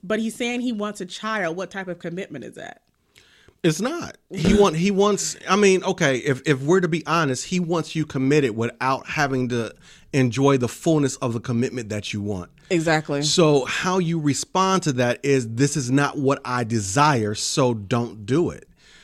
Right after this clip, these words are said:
Speaker 2: Um, don't, I mean, come on. Uh, this is, this is old school. Don't get nailed down with a child that, that's gonna keep y'all connected because that's, that's control. You see what I'm saying?
Speaker 1: Mm-hmm.
Speaker 2: If you want to be a father, then you're ready to be a husband.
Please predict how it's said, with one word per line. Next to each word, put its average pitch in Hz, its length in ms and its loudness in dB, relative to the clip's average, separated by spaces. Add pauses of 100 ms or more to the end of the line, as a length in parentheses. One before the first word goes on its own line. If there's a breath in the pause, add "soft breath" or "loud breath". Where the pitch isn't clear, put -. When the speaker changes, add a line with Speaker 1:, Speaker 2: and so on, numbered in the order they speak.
(160 soft breath)
Speaker 2:
Um, 131 540 2 (280)
don't, 165 360 2
I 156 60 -2
mean, 147 300 2
come 147 240 -2
on. 104 320 -4
Uh, 117 320 -8
this 147 220 -6
is, 120 100 -6
this 139 140 -4
is 131 80 -12
old 147 260 0
school. 110 320 -2
Don't 135 300 -6
get 135 140 -4
nailed 143 360 -2
down 147 260 0
with 131 120 0
a 120 60 -4
child 139 580 -2
that, 117 280 -4
that's 127 180 -2
gonna 123 220 -2
keep 139 260 -8
y'all 127 180 2
connected 123 540 -4
because 123 340 -4
that's, 143 380 -4 (380 soft breath)
that's 139 160 -2
control. 123 600 -4 (300 soft breath)
You 127 60 -4
see 156 160 2
what 151 140 4
I'm 147 80 -2
saying? 165 380 -2
Speaker 1:
Mm-hmm. 170 440 -2
Speaker 2:
If 139 180 6
you 180 280 6
want 190 320 2
to 160 120 -2
be 131 280 0
a 110 80 -6
father, 202 560 2
then 156 220 4
you're 147 120 6
ready 143 380 2
to 135 100 0
be 123 200 0
a 110 60 -2
husband. 98 600 -8